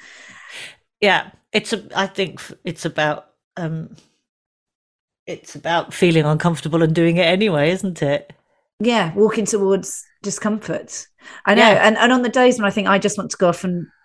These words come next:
Speaker 2: I don't know why I think weave baskets. I think I, at one time at school, they made us try and weave a basket. My basket did not end well. They would, I wouldn't have been able to gather,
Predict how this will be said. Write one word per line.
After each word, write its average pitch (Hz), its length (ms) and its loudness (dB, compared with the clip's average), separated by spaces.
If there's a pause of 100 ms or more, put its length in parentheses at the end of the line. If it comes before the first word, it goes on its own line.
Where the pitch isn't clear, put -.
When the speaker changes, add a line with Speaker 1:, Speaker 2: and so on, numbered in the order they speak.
Speaker 2:
I 202 60 0
don't 196 140 0
know 180 60 0
why 170 100 4
I - 20 2
think - 240 -4
weave 175 240 0
baskets. 180 560 0
I 170 40 -6
think 196 140 -6
I, 175 200 2
at - 160 -2
one 185 180 -2
time 170 220 -4
at - 80 -8
school, 196 320 4
they 170 100 0
made 165 240 -4
us 156 160 -6
try 185 140 -4
and 175 120 -4
weave 170 220 -2
a 170 60 -6
basket. 185 720 -2
My 240 260 0
basket 202 500 0
did 196 160 -2
not 202 220 0
end 170 220 -4
well. 165 300 2
They 185 140 0
would, 190 180 2
I 208 160 4
wouldn't 262 160 4
have 254 100 2
been 240 100 2
able 226 80 4
to - 160 -6
gather, 202 380 2